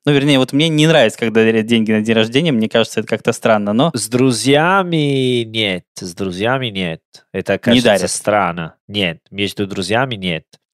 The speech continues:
Speaker 2: Потому что, ну, всегда деньги дают, э, родители, родственники, но между друзьями нет.
Speaker 1: Хорошо. А вот, э, знаешь, у нас есть такая... я не знаю, когда это началось, но я понимаю, что еще не закончилось.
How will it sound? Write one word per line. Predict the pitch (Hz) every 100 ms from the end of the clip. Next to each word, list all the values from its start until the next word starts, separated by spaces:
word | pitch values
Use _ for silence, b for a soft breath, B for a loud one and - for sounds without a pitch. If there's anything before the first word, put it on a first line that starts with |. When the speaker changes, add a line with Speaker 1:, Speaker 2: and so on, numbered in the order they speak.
| _ -
Speaker 2:
Потому | 101 101 104
что, | 101 - 104 98 98 98 98
ну, | 95 90
всегда | - 95 95 110 104 95 90 90 90 - _
деньги | 110 120 180 180 160
дают, | 127 120 127 127 -
э, | 113 110 107 104 101 - _
родители, | - 98 95 104 165 180 143 147 131 131 127 120 117 113 107 98
родственники, | 127 156 117 113 113 104 - 107 104 98 101
но | 110 107
между | 110 123 - 120
друзьями | 117 113 110 127 156 135 110 104 98 95 92 90
нет. | 95 90 76 _ _
Speaker 1:
Хорошо. | - 131 135 117 98 _ -
А | 123
вот, | 135 - -
э, | 135 117
знаешь, | 143 175 -
у | 113
нас | 117 -
есть | 120 -
такая... | 110 - 113 107 104 104 95 _ -
я | 143 147
не | 147
знаю, | 135 110 104
когда | - 120 123
это | 120 113
началось, | 120 113 135 156 -
но | 113
я | 120
понимаю, | 120 113 123 131
что | -
еще | 113 -
не | 123
закончилось. | 117 - 110 - 104 95